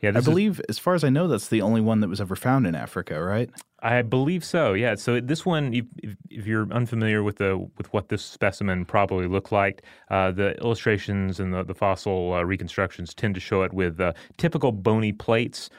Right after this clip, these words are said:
Speaker 1: roughly halfway down its back, and then it has spikes.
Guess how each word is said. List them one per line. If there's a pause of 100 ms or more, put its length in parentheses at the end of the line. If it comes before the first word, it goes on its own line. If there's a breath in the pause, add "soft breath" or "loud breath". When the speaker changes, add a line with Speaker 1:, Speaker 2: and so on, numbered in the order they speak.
(140 loud breath)
Speaker 1:
roughly
halfway
down
its
back, (260 soft breath)
and
then
it
has
spikes.